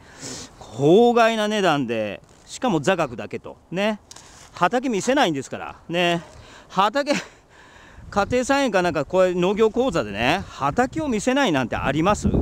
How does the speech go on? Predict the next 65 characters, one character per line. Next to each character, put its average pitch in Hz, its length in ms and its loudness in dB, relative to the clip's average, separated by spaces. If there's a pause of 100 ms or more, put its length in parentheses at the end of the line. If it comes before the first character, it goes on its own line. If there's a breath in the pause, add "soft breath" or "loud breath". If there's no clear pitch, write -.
(260)
ね 135 480 2
え。 - 460 -14
そ 269 60 2
れ 285 100 4
は 285 80 -2
詐 311 200 -4
欺 269 100 -4
で 151 100 -2
す - 140 -6
よ。 80 180 -10 (160)
ね、 190 120 -4
詐 277 160 0
欺 - 120 -2
っ - 20 -12
て 151 100 -4
言 123 80 -4
っ - 20 -20
た 196 120 0
っ - 40 -12
て 196 100 -4
い 220 60 -2
い 180 40 -8
と 170 100 -2
思 123 100 0
う 107 40 -2
ん 95 40 -4
で 87 80 -6
す - 100 -10
よ 85 80 -8
ね。 117 220 0 (460 loud breath)
だ 277 100 4
っ - 20 -10
て 165 120 -6
で 349 180 -2
き - 80 -12
て 233 120 2
る 190 60 2
も 160 140 0
の 160 140 0
を 147 40 0
見 147 140 0
せ、 269 320 0
見 214 120 -2
せ 302 140 -2
な 247 100 2
く - 120 -8
て、 113 420 -2 (540 loud breath)
ど-、 196 300 2
ど-、 254 200 0
ど 254 160 0
う 285 40 4
や 277 60 4
っ - 40 -2
た 262 140 -2
ら 160 100 2
わ-、 123 160 0 (680)
で 170 140 2
き 170 80 -4
る、 156 100 -4
わ 156 180 2
か 180 120 -2
る 123 100 -4
ん 87 40 -10
で 90 100 -12
す？ 240 220 -8